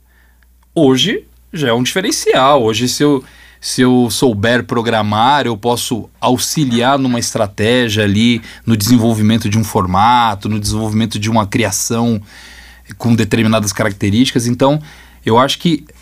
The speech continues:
essas características essenciais do profissional, e aí vocês me, me, me digam se vocês concordam com isso, ela é tão ampla, ela é tão ampla que, assim, se a gente fosse tentar resumir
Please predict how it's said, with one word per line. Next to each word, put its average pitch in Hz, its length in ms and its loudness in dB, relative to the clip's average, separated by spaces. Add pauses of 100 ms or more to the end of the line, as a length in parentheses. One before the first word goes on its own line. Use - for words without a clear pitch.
(140)
essas 131 320 -2
características 170 760 0
essenciais 123 560 0
do 110 100 -6
profissional, 110 640 0
e 120 60 0
aí 113 120 0
vocês 107 240 -4
me, 107 160 2
me, 104 280 2
me 107 180 2
digam 107 440 2
se 101 140 -4
vocês 104 300 -2
concordam 101 440 -2
com 113 120 -2
isso, 147 180 2 (1200)
ela 135 200 2
é - 40 0
tão 202 360 2
ampla, 160 520 0 (1000)
ela 120 160 -6
é 120 40 -6
tão 170 260 -2
ampla 180 220 0
que, 185 180 -4
assim, 127 420 -4
se 123 120 -4
a 139 40 2
gente 156 160 -4
fosse 196 280 -4
tentar 165 320 -2
resumir 156 560 0